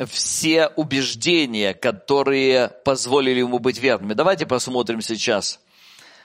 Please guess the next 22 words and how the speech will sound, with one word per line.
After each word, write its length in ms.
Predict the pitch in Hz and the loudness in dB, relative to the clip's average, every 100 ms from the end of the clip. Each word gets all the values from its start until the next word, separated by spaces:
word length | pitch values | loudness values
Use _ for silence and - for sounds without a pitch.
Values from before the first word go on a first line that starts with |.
| _ | _
немножко, 1000 | 120 127 135 151 143 - 123 104 - - | -4 -4 -2 0 0 0 0 0 -4 -6
хотя 340 | 131 120 139 | -4 0 0
этот 340 | 104 131 131 113 | 2 0 0 0
текст, 280 | 139 120 - | -4 -2 -4
конечно, 400 | 123 120 123 120 | -4 -2 0 0
достоин 400 | 123 - 127 117 | 2 0 -2 0
более 420 | 135 135 123 113 | 2 2 2 0
тщательного 560 | - 135 117 120 113 | 0 0 0 -4 -2
и 40 | 113 | -2
глубокого 460 | 113 113 113 113 110 | -2 -2 -2 -2 -4
изучения, 500 | 110 127 123 95 92 | -4 -2 -2 -2 -6
но 120 | 104 | -8
в 120 | - | -4
то 100 | 135 | -2
время, 280 | 131 131 117 | 2 2 0
сколько 340 | - 113 113 | -4 -4 -4
можно, 380 | 113 117 104 110 | -2 -2 -2 -4
мы 160 | 113 110 | -4 -4
исследуем 480 | - 117 98 92 | -2 -2 -2 -2
это. 200 | 87 85 | -4 -6
Первый 400 | 87 147 156 120 | -6 0 0 0
стих. 460 | 104 - - - | -8 -12 -16 -20